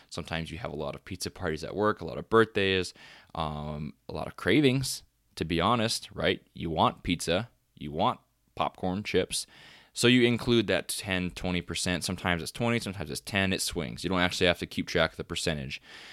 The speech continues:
But I recommend that type of split for people, primarily the clean foods, um, but include the flexibility. Definitely don't be negative towards those type of foods. And then, uh, you know, of course, I recommend tracking.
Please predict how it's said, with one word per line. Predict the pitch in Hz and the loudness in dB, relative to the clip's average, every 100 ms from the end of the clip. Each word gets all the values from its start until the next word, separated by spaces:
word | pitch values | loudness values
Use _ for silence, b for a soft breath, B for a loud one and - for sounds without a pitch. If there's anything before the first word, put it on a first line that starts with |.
| B B | B B
But | - | 0
I | 80 | 4
recommend | 110 - 104 98 90 | 6 4 2 2 2
that | 90 | 0
type | - 90 82 | 0 -2 -2
of | |
split | - - 92 - | -6 0 0 0
for | 78 | -4
people, | 80 76 85 90 - _ _ _ _ _ _ _ - - | -6 0 2 0 -4 _ _ _ _ _ _ _ -20 -10
primarily | 85 90 104 117 123 | -4 -2 2 4 6
the | 107 | 4
clean | - 107 98 | 2 0 0
foods, | 90 87 87 85 - b b b b b - | 2 2 4 2 -6 b b b b b -10
um, | 80 78 76 78 78 | -4 -2 0 -2 -4
but | - 82 - | -6 -6 -4
include | 85 - 101 98 | -6 -2 0 0
the | |
flexibility. | 92 92 - 90 85 85 85 85 | 0 0 0 0 2 4 4 0
Definitely | 82 98 101 104 | 2 2 2 0
don't | 92 | 0
be | 87 | 0
negative | 87 85 85 85 80 | 0 0 2 2 2
towards | - 85 82 | 0 0 0
those | 82 | -2
type | - 76 - | -2 -4 -6
of | |
foods. | - 82 82 82 - | -8 -4 -2 -4 -4
And | 90 92 | -2 0
then, | 95 95 - - | 0 0 -4 -12
uh, | - - _ | -16 -16 _
you | - | -6
know, | 90 95 101 - - | -2 -2 -2 -6 -8
of | - | -6
course, | - 139 127 117 - - b b b b b b b _ _ | 2 4 4 2 -2 -6 b b b b b b b _ _
I | 82 | -4
recommend | 73 92 98 | -4 -2 -4
tracking. | 95 107 - 76 71 | 0 0 -2 -6 -10